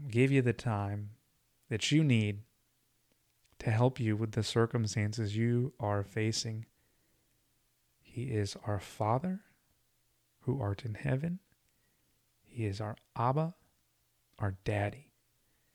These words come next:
And he knows just what you need. So thank you, friends. We hope this short episode helps you continue to be and then make disciples.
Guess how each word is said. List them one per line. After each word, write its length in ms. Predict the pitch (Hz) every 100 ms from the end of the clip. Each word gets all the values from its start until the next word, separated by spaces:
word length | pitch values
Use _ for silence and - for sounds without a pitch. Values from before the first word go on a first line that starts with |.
| _ _ _ -
And 180 | 113 104
he 120 | 127
knows 480 | 113 104 101 - - _ _ _ _
just 480 | - 107 101 - - - -
what 300 | 107 104 - _ _ -
you 340 | 104 98 98 104 _ -
need. 340 | 117 120 123 - _ _ _ _ _ _ _ _ _ _ _ _ _ _ _ _ _ -
So 80 | -
thank 220 | 120 120
you, 80 | 127
friends. 580 | - 139 131 139 147 131
We 120 | 113
hope 200 | 113 127
this 140 | 127 -
short 240 | 131 113
episode 440 | 123 127 123 127
helps 300 | 120 123 -
you 60 | 123
continue 420 | - 117 131 131
to 140 | - 104
be 720 | 101 - 123 143 156 170 170 - _ _ _ _
and 200 | 120 107
then 340 | 110 117 113 110 _ _ _
make 600 | 110 101 110 131 147 - - _
disciples. 840 | - 104 - 120 135 151 156 -